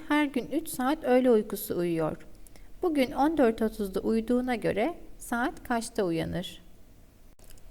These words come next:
Çözümümüz için önce verilenler ve istenenleri sıralayalım.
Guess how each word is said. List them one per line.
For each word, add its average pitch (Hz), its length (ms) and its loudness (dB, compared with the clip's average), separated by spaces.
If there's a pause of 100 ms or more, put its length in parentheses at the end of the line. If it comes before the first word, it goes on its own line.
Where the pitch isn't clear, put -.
(240)
Çözümümüz 320 640 4
için 277 320 2
önce 277 380 4
verilenler 269 640 4
ve 226 80 2
istenenleri 220 640 0
sıralayalım. 214 720 4